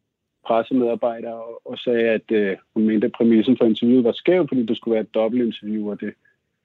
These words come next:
det var det, der havde været aftalen. Og, og jeg sad jo på min side og syntes, at jeg havde gjort ret klart, at jeg var interesseret i at lave et tiltrædelsesinterview med,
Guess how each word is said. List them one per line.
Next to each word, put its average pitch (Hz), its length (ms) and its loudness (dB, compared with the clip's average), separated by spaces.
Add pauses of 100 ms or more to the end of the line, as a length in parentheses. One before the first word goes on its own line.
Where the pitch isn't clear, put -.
det 107 100 -10
var 110 60 0
det, 110 160 2
der 110 80 0
havde 104 200 -4
været 104 120 -2
aftalen. 107 680 -6 (680)
Og, 139 160 4
og 143 140 4
jeg 151 160 0
sad 156 140 4
jo 139 60 2
på 135 120 -4
min 135 260 0
side 131 240 -2
og 123 100 -4
syntes, - 240 -16
at - 120 -20
jeg 117 120 -2
havde 113 160 -4
gjort 107 200 -6
ret 110 160 -6
klart, 113 300 -4
at 110 100 -4
jeg 110 100 -2
var 107 80 -2
interesseret 107 380 0
i - 20 8
at 113 60 6
lave 113 120 8
et 104 80 0
tiltrædelsesinterview 113 1040 2
med, 107 240 -2